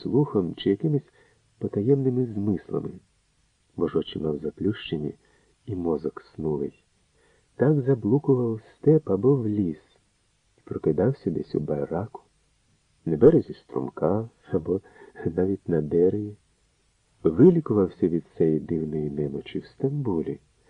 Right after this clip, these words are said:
Може, тому що невірним, чи знана вона,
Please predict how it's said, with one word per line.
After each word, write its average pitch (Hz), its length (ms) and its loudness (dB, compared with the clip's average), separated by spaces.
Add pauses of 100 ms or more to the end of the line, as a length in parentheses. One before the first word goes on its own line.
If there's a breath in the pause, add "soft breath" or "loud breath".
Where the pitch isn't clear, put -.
(440 soft breath)
Може, 165 220 6
тому 120 240 4
що 98 420 2 (720)
невірним, 110 800 2 (300)
чи - 300 -4
знана 85 380 -4
вона, 92 320 -8